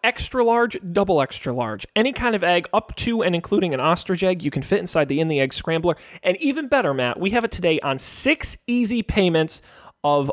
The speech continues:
a buck ninety-nine a piece. So we'll spread that over your credit card over six months. So really, you can get it home today. Call our operators. They're standing by.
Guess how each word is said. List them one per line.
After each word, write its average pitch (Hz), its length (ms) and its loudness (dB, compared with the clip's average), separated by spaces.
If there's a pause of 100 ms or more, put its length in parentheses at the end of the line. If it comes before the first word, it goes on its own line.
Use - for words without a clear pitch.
a 143 80 4
buck 151 320 -2
ninety-nine 139 460 0
a 123 60 -4
piece. - 320 -8
So 127 260 0
we'll 123 160 0
spread 151 240 0
that 139 140 4
over 185 160 2
your 175 100 0
credit 151 240 0
card 143 180 2
over 160 160 2
six - 320 -4
months. 131 220 -2
So - 140 -6
really, 233 380 -2
you 170 180 2
can 143 160 0
get 208 180 2
it 262 120 -2
home 202 280 -2
today. 151 300 2
Call - 280 0
our 226 140 4
operators. 147 480 0
They're 135 140 -6
standing 180 360 0
by. 143 300 0